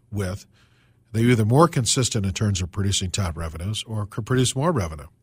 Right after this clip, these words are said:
And so I was the almost great, just good enough. But our sales managers tend to be the ones that are almost great. I mean, they understand the whole process of sales. They do get, get the experience.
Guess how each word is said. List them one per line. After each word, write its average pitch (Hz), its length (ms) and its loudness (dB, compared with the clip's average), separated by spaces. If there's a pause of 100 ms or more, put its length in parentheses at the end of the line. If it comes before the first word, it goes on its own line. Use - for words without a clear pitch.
(1120)
And 110 120 -2
so 131 140 4
I 131 100 8
was 143 160 6
the 131 80 6
almost 156 400 6
great, 82 260 -8 (800)
just 175 220 4
good 156 160 8
enough. 135 440 2 (560)
But 131 140 6
our 131 100 8
sales - 400 4
managers 120 480 2
tend 208 240 2
to 208 60 0
be 120 140 2
the 120 120 2
ones 113 460 0
that 95 120 -4
are 104 120 2
almost 175 420 6
great. 90 380 -4
I 117 40 -4
mean, 131 180 4
they 123 100 6
understand 135 720 4
the 107 80 -4
whole 127 140 4
process 135 500 4
of 95 80 -4
sales. 104 360 0
They 123 100 -2
do 139 80 2
get, 135 180 -4 (300)
get 143 180 2
the 110 140 2
experience. 104 640 2